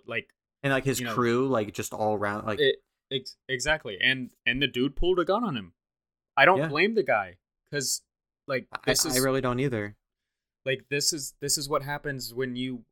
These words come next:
Speaker 1: are not em-, I, I mean, this is not what happens when you're not empathetic, but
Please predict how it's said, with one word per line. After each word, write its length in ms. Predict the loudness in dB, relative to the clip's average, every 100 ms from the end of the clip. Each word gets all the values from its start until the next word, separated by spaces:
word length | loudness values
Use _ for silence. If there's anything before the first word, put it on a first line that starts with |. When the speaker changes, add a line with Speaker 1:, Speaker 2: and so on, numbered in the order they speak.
| -10
Speaker 1:
are 280 | -8 -10 -14 _ -14
not 380 | -8 -6 -8 -14 _
em-, 200 | -12 -12 -16 _ _ _ _ _ _ 2
I, 120 | 4
I 80 | 4
mean, 320 | 2 -2 -8 _ _
this 220 | 0 0
is 120 | 0
not 180 | 2 2
what 120 | 2 -6
happens 320 | -8 -10 -16
when 100 | -16
you're 100 | -12
not 180 | -12 -12
empathetic, 540 | -14 -20 -16 -16 -16 _ -12
but 220 | -12